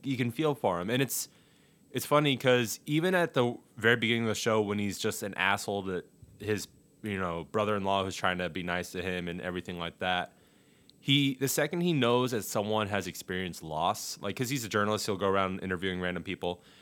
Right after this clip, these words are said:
The second that he hears that, he becomes completely empathetic. He's still a good person just going through terrible shit. Like, it's, and that's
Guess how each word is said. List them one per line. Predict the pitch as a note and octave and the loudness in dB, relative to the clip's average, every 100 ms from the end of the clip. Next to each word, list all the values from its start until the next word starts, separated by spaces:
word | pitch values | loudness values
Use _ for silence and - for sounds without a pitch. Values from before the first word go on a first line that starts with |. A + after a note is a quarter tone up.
| - | -6
The | |
second | A#2+ E3+ G3 | 0 2 4
that | E3 C3+ | 2 4
he | C#3 A#2+ - - | 2 2 -2 -10
hears | - A#2 B2+ A#2 F#2+ | -8 0 2 2 0
that, | F#2 F2+ - - _ - | 0 -2 -4 -14 _ 2
he | D3+ | 2
becomes | C3+ D3+ C3+ | 4 2 2
completely | - B2+ - - C3 A2 A#2+ | 0 -4 -6 -6 -4 -2 -2
empathetic. | A2 G2+ F2+ F#2+ D#2 - - - | -2 -2 -4 -4 -4 -8 -12 -2
He's | D3+ | 0
still | - F3+ F#3 | 4 4 6
a | C#3 | 2
good | G#2 - A#2 A#2+ G#2+ _ _ - | -2 2 2 2 -4 _ _ -4
person | B2 A#2+ A#2+ F2+ D#2+ D2+ - _ _ - | 2 2 0 -6 -6 -8 -14 _ _ -4
just | A2+ | 2
going | B2 A#2+ A2 | 4 4 4
through | - A2+ A2 G#2 - | 2 2 2 0 -6
terrible | - - G#2+ G2+ F#2+ | -8 0 0 0 -2
shit. | - - - - _ _ _ _ _ | -4 -8 -10 -16 _ _ _ _ _
Like, | A2 G#2 G2 - - | 0 2 2 -4 -2
it's, | C3 C3 - - | 0 2 -2 -2
and | C#3 | 2
that's | C#3 B2+ - - | 2 2 0 -4